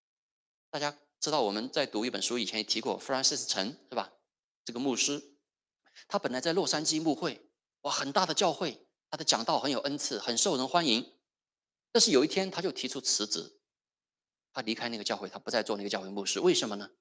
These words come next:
因为有一天他发现啊，主日早晨，他发现有人开车来到教会的停车场，哎，看到门口摆的牌子写的，哎，今天讲员不是他，然后又开车就离开了，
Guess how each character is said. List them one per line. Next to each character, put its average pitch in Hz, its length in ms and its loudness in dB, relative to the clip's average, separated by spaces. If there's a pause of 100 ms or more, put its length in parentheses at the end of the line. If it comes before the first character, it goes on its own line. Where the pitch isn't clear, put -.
(1120)
因 254 80 4
为 262 60 6
有 160 140 8
一 - 20 8
天 214 160 4
他 180 80 2
发 196 180 2
现 190 220 6
啊， 101 160 -2 (880)
主 160 140 4
日 247 100 4
早 156 180 8
晨， 120 440 2 (200)
他 240 120 4
发 254 180 2
现 247 380 4
有 160 220 8
人 151 180 4
开 247 260 4
车 247 240 4
来 165 140 6
到 190 120 2
教 190 160 4
会 190 80 2
的 160 80 6
停 - 140 0
车 220 100 2
场， - 260 0 (920)
哎， 254 140 0
看 269 160 8
到 254 100 8
门 226 100 6
口 247 120 8
摆 139 120 10
的 - 80 8
牌 - 240 2
子 208 120 4
写 - 120 4
的， 135 160 6
哎， 208 40 -2
今 254 120 4
天 247 160 2
讲 104 200 4
员 120 160 6
不 160 160 6
是 - 160 10
他， 104 240 2 (960)
然 113 140 0
后 147 80 -4
又 127 100 2
开 - 160 0
车 127 160 4
就 131 100 4
离 95 120 4
开 - 180 -4
了， 98 160 -12